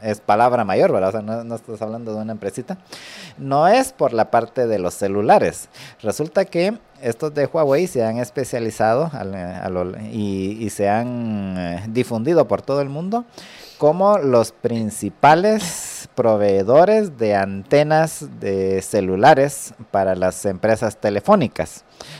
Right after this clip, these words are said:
Entonces, ellos resulta que, eh,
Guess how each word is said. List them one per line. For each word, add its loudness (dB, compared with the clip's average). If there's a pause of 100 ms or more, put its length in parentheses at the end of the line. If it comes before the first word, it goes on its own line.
Entonces, -2
ellos 6
resulta 0
que, 0 (540)
eh, -2